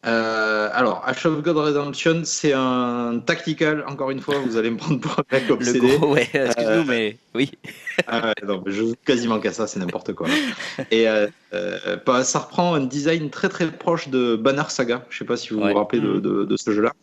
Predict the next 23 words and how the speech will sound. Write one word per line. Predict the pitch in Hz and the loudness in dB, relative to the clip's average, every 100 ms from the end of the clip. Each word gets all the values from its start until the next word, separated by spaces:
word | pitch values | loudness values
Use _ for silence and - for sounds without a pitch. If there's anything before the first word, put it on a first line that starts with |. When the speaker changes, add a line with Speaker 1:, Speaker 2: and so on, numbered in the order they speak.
| - | -14
Speaker 2:
Clairement. | - 110 | -4 2
Speaker 1:
Un | |
côté | 104 117 139 | 4 6 4
un | 117 | 4
peu | 127 110 | 2 -2
dessin | - - 135 | -4 -12 -8
animé, | 123 120 113 120 127 127 | -4 -2 0 2 2 2
euh, | 113 101 98 95 92 90 - - - - - | 2 2 0 0 -2 -4 -8 -16 -20 -10 -2
euh, | 92 | -2
enfin | - 104 92 | 0 0 0
super | - 139 123 | -2 0 0
bien | 117 | 0
dessiné | 107 107 110 | -4 -4 -4
quoi. | 98 87 | -4 -6
En | |
tout | 87 - | -6 -4
cas, | 104 | -2
moi | 107 92 | -2 -4
je | 92 92 90 | -4 -4 -4
trouve | - - - | -8 -10 -4
ça | 101 | -4
super | - - - 147 127 | -4 -8 -6 0 0
joli. | 104 87 - | 2 0 -4